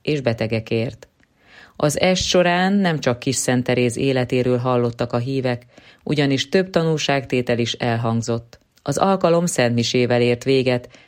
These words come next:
melyet Varga László püspök mutatott be. Prédikációjában Kis Szent Teréz alakját hozta közel az emberekhez.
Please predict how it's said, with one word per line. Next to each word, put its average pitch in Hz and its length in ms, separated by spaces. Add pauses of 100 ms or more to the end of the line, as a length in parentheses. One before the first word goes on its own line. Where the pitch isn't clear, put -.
melyet 135 320
Varga 160 320
László 143 440
püspök 120 440
mutatott 117 520
be. 117 260 (360)
Prédikációjában 156 1300
Kis 123 200
Szent 120 280
Teréz 117 340
alakját 123 520
hozta 120 260
közel 131 340
az 131 180
emberekhez. 113 800